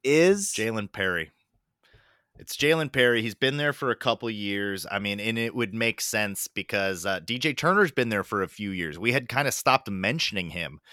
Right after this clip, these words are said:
Speaker 2: 'cause it was like, "Oh, yeah, that's a guy that's still there." Jalen Perry's been there for a few years. He's gotten on the field a couple times.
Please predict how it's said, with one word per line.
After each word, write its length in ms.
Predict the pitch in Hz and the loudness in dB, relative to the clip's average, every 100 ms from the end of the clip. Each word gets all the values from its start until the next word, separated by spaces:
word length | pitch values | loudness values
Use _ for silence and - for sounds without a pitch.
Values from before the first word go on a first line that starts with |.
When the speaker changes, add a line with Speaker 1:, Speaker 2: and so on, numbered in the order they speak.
| - - | -20 -18
Speaker 2:
'cause 120 | - 120 | -6 -2
it 20 | |
was 100 | 120 | 0
like, 120 | 156 | 4
"Oh, 80 | 233 | 8
yeah, 160 | 240 | 10
that's 180 | 247 - | 8 8
a 60 | 254 | 6
guy 240 | 180 151 | 8 8
that's 200 | 135 117 | 8 2
still 320 | - - 123 | -4 2 4
there." 300 | 107 110 123 | 4 4 4
Jalen 380 | - 131 156 170 | 2 2 2 2
Perry's 280 | 151 143 135 | 2 2 2
been 220 | - 127 | -2 0
there 160 | 131 127 | 0 0
for 180 | - 117 | 0 -4
a 60 | |
few 220 | - 113 | -2 -6
years. 320 | 110 104 107 - | -2 -2 -4 -4
He's 160 | 90 | -4
gotten 320 | - 123 - | 2 2 0
on 100 | 147 | -2
the 80 | 139 | -4
field 320 | - 127 127 | -2 0 2
a 60 | 113 | 0
couple 320 | - 107 117 | 0 -2 -2
times. 520 | - 101 95 95 92 | -2 2 2 0 -6